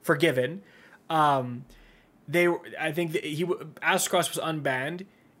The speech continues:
and then now Bungie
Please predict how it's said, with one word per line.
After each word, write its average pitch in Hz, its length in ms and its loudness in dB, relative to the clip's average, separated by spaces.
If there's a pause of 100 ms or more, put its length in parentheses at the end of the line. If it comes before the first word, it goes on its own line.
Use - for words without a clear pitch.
(120)
and 185 240 4
then 196 500 4 (880)
now 175 1000 2 (920)
Bungie 262 760 2